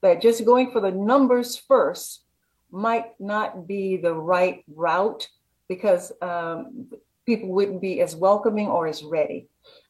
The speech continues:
Um, and it's so interesting that, um, so the se-, so what he suggested was that we look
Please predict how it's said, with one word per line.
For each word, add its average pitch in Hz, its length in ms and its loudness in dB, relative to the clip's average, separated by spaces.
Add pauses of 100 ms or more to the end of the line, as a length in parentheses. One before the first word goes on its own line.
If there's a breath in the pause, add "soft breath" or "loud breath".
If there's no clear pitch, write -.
(120)
Um, 170 420 0 (200)
and 214 120 4
it's 214 140 6
so - 180 6
interesting 202 500 0
that, 180 300 2
um, 165 360 -4 (140)
so 196 420 0
the 196 100 0
se-, 277 340 0 (260)
so 208 220 0
what 220 200 2
he 269 140 2
suggested 208 640 -2
was 170 360 -4 (120)
that 180 200 4
we 196 180 -4
look 208 260 0